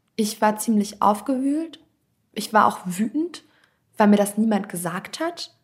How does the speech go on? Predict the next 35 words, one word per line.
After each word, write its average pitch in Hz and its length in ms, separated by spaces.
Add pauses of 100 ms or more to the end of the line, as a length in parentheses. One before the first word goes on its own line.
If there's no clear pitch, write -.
(240)
dass 226 220
ich 254 140
noch 233 160
Endometriose 240 800
hab. 262 200 (240)
Und 214 140
ich 214 100
mich 214 140
die 214 100
ganze 208 280
Zeit 220 180
gefragt 190 400
hab, 214 160
wo 202 40
denn 190 140
meine 180 220
Schmerzen 214 420
herkommen. 190 300
Ich - 160
wusste 226 260
das 220 240
nicht. - 220 (600)
Und 202 340 (600)
das, - 260
das, 180 180
das - 180
hat - 140
mir, 208 140
boah, 202 440 (240)
nee, 190 300 (560)
das, - 340 (220)
das - 260
war - 80
echt - 180
viel. 185 480